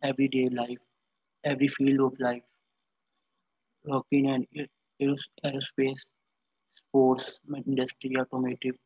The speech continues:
Here are the some picks of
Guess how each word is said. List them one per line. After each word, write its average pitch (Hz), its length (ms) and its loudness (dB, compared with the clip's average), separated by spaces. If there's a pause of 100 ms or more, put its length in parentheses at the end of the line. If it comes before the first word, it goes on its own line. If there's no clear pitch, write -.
(3750)
Here 143 120 2
are 131 100 2
the 127 100 -2
some 131 240 -4
picks 127 240 -4
of 135 160 -2